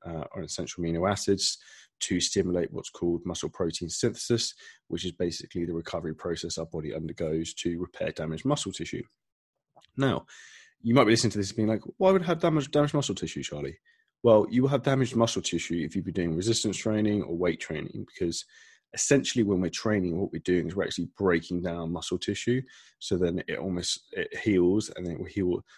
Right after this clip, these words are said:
stronger and bigger from an adaptive response. So if you think about it, uh, almost like if you, um, if you break a bone, uh, so like, a good example, I've broken my finger before,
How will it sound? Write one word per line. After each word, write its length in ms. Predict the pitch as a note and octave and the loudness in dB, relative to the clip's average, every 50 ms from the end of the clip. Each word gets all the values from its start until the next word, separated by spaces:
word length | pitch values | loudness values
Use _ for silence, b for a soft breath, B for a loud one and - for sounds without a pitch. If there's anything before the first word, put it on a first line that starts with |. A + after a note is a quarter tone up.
| b b | b b
stronger 440 | - - - - A2 G2 G2 F2+ F2+ | -10 -8 -2 2 2 2 2 2 0
and 120 | E2+ F2 E2 | -2 -2 0
bigger 300 | F#2+ F2 F2+ F2+ D#2+ E2 | 0 0 0 0 -2 -4
from 200 | - - E2+ D#2 | -8 -10 -8 -8
an 100 | D2+ E2 | -8 -4
adaptive 400 | - F#2+ D2+ - - - F#2 - | -4 -4 -4 -4 -8 -12 -14 -12
response. 600 | - - - - E2+ D#2 D#2+ - - - - - b b b b b b b b b | -10 -10 -8 -8 -8 -8 -8 -10 -12 -14 -14 -14 b b b b b b b b b
So 160 | - - G2+ | -8 -6 0
if 60 | G2+ | 2
you 100 | A2 A2+ | 2 4
think 220 | A#2 B2+ A#2 G#2 - | 4 4 4 4 4
about 260 | G2+ G#2+ F#2+ F#2 F#2+ | 6 8 8 8 8
it, 160 | F2+ - - | 6 4 2
uh, 480 | F2 F2+ F2 F2 E2+ E2+ D#2+ D#2 D2+ - - | 0 0 0 0 0 0 0 0 -2 -2 0
almost 280 | G#2 G#2 F#2+ F2+ - | 2 2 2 2 2
like 200 | F2+ E2 - - | -2 -4 -4 -8
if 160 | - - - - | -10 -8 -2 0
you, 380 | G2 F#2 F2+ F2+ F2+ F#2 F2+ b b b b b b b b b b _ _ | 2 2 2 2 2 0 -2 b b b b b b b b b b _ _
um, 420 | F2 E2+ F2 F2 F2 E2+ F2 F2+ - - - - _ - | -8 -6 -6 -6 -6 -8 -8 -10 -12 -14 -20 -20 _ -2
if 80 | G2 A#2+ | 2 2
you 80 | A2+ | 4
break 220 | A2+ B2+ A#2+ A2 G#2 | 8 8 8 8 6
a 40 | F#2+ | 2
bone, 560 | - - G#2+ G2+ G2+ A2 B2 C3+ D3 D3 - - - - _ _ _ - | 4 6 8 10 10 10 8 8 6 2 -2 -10 -20 -20 _ _ _ -8
uh, 340 | E2 F2+ F#2 F2 F2 E2+ D#2+ | -6 -4 -4 -2 -2 -4 -4
so 140 | - - A2 | 0 2 2
like, 140 | G2 D2+ - - - - | 2 2 0 -4 -10 -10
a 100 | F2 E2+ | -12 -8
good 180 | - - E2+ | -4 -4 -4
example, 380 | D#2+ - F#2 E2+ E2+ E2 G#2 F2 | -2 -2 -2 -4 -2 0 0 0
I've 100 | G2 - | 6 8
broken 220 | A#2+ A2 F#2+ G2+ | 8 8 8 4
my 60 | F#2+ | 0
finger 280 | F2 - G#2 G2+ G2 F#2+ | 0 2 2 4 4 2
before, 360 | F#2+ F#2 - A2+ A2+ B2+ C3 | 2 2 2 4 4 4 2